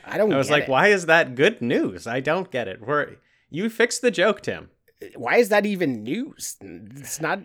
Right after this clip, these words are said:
Speaker 1: this isn't even newsworthy.
Speaker 2: No, it's not newsworthy, Tim. You're <laughs> right.
Speaker 1: You know what's newsworthy? That there's, like, fifty guys shooting at you right now and driving
Speaker 2: Yeah.
Speaker 1: around in, in trucks trying to kill you. That's, that's the news.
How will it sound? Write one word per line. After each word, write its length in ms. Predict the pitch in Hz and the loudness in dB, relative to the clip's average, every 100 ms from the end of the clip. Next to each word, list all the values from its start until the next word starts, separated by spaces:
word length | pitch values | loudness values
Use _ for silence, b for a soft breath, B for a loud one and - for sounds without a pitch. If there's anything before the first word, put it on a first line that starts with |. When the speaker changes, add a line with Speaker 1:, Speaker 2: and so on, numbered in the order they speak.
| - | -12
Speaker 1:
this 240 | 127 160 | -8 -4
isn't 240 | 226 233 214 | -4 -2 -2
even 240 | 160 123 | -2 -4
newsworthy. 720 | 110 214 214 107 90 - 76 - _ _ - | -4 -6 -6 -8 -12 -16 -20 -20 _ _ -14
Speaker 2:
No, 480 | 131 175 117 92 - _ _ _ _ - | -6 -4 -4 -6 -12 _ _ _ _ -16
it's 200 | 127 - | -12 -6
not 280 | 165 208 139 | -2 -2 -2
newsworthy, 540 | 123 117 113 104 110 | -4 -4 -6 -6 -8
Tim. 220 | - 131 | -8 -8
You're 160 | 131 135 | -6 -6
<laughs> 80 | - | -4
right. 180 | 139 - - - _ _ - | -4 -6 -16 -18 _ _ -4
Speaker 1:
You 80 | 151 | 2
know 80 | 233 | 4
what's 160 | 240 | 4
newsworthy? 680 | 127 139 175 190 220 262 277 | 0 0 0 2 0 0 -2
That 240 | 190 127 _ - | -2 -4 _ -2
there's, 240 | 151 135 | 0 0
like, 260 | 135 120 - - - _ _ | -4 -6 -12 -20 -20 _ _
fifty 380 | 240 233 - 233 | -6 -4 -4 -4
guys 580 | 151 143 147 101 95 - | -2 -2 -2 -4 -8 -12
shooting 520 | - - - 311 233 | -10 -6 -2 -2 -2
at 60 | 82 | -6
you 120 | 107 | -10
right 160 | 95 67 | -10 -12
now 380 | - 76 123 _ _ | -12 -12 -14 _ _
and 200 | 127 131 | -8 -8
driving 340 | 120 147 185 185 | -2 0 2 2
Speaker 2:
Yeah. 60 | |
Speaker 1:
around 280 | 151 151 147 | 2 0 -2
in, 220 | 110 98 | -6 -12
in 160 | 131 104 | -14 -14
trucks 480 | - - 180 131 - | -12 -6 -4 -4 -8
trying 200 | 143 120 | -8 -8
to 60 | |
kill 300 | - - 214 | -10 -6 -4
you. 200 | 160 53 - _ _ _ _ _ | -4 -8 -20 _ _ _ _ _
That's, 300 | 120 143 - | -8 -8 -8
that's 420 | - 139 135 - | -6 0 0 -2
the 120 | - 120 | -10 -8
news. 540 | 120 107 65 - - | -6 -8 -10 -14 -16